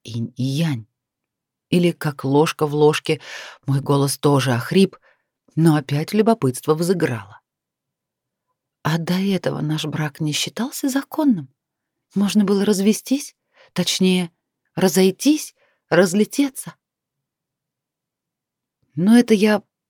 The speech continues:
какую-то ерунду несла в эйфории, но захват вокруг меня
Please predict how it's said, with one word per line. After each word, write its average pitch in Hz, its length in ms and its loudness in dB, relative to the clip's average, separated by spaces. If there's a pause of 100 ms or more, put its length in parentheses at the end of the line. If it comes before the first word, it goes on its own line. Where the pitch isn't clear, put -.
какую-то 190 480 0
ерунду 170 420 2
несла 120 380 -2
в 117 60 -2
эйфории, 123 560 -2 (320)
но 208 160 4
захват 233 400 2
вокруг 240 340 2
меня 202 400 2